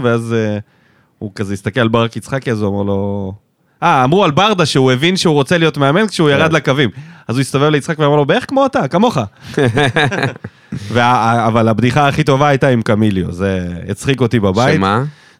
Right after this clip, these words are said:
Speaker 2: אני לא, את זה לא שמעתי.
Speaker 1: בפריגיים, קמיליו בא מאחורי הצוות,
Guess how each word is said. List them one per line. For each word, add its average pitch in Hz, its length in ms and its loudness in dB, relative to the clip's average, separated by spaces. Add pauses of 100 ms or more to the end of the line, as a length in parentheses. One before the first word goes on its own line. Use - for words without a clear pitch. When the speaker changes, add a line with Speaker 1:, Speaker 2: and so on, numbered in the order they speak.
(120)
Speaker 2:
אני 90 180 -4
לא, 90 100 2
את 92 80 -2
זה 95 120 0
לא 92 80 0
שמעתי. 92 200 0
Speaker 1:
בפריגיים, 135 580 0 (760)
קמיליו 131 440 2
בא 139 120 2
מאחורי 135 420 2
הצוות, 160 540 0